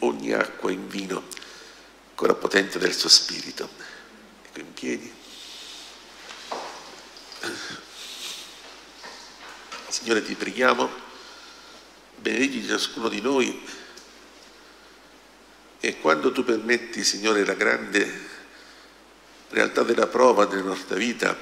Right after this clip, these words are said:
Signore, dacci la forza di non spaventarci, di non lamentarci e fare mormorazioni contro di te per la sofferenza, per la durezza della prova che stiamo attraversando. Dacci invece la forza di Abramo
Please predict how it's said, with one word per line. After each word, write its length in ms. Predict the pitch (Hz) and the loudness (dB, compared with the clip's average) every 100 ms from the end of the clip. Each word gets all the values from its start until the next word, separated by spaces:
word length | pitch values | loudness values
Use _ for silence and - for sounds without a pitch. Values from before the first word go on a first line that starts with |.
| - - - - - - - - - - - - - | -10 -14 -16 -20 -20 -20 -20 -20 -20 -20 -20 -20 -10
Signore, 400 | - - 120 113 | -6 -4 2 4
dacci 280 | 113 113 117 | 6 4 4
la 100 | 113 | 2
forza 300 | 120 117 107 | 2 2 -2
di 60 | |
non 100 | 104 | -2
spaventarci, 1000 | 104 113 98 95 90 98 95 - - - - - - - - - - - - - | -2 0 2 0 2 2 2 2 0 0 -6 -14 -18 -20 -20 -20 -20 -20 -20 -16
di 180 | - 107 | -8 0
non 280 | 127 127 117 | 0 0 -2
lamentarci 1300 | 110 110 107 107 104 - 131 - - - 120 - 85 - - - | 2 2 2 -2 0 4 6 4 0 2 2 0 -6 -14 -18 -4
e 120 | 110 | -4
fare 240 | - 117 | 2 2
mormorazioni 840 | 110 110 107 113 110 - 123 127 113 | 2 -2 0 2 4 4 6 6 6
contro 300 | 110 110 - | 2 -2 -4
di 180 | - - | -4 2
te 480 | 135 - - - - - - - - - - - - - - - | 4 4 0 -12 -16 -18 -20 -20 -20 -20 -20 -20 -20 -20 -20 0
per 220 | 95 98 | 0 4
la 160 | 101 | 4
sofferenza, 880 | 98 98 - 117 120 127 123 123 107 | 4 2 0 4 8 6 4 2 2
per 140 | 104 104 | 4 4
la 60 | |
durezza 440 | 98 110 117 - 104 | 4 4 4 0 0
della 140 | 101 | -2
prova 280 | 104 113 104 | 2 2 2
che 80 | 95 | -2
stiamo 200 | 107 101 | -2 -2
attraversando. 840 | - 101 95 - 107 - - - - - - - - - - - - - - - - | 0 0 4 4 4 0 -4 -10 -12 -18 -20 -20 -20 -20 -20 -20 -20 -20 -20 -20 2
Dacci 300 | - - - | 4 4 2
invece 280 | 110 113 107 | 0 0 0
la 120 | 107 | 0
forza 440 | - 120 - - | 2 2 4 0
di 120 | 101 101 | 2 0
Abramo 480 | 98 101 98 - | 2 2 2 -2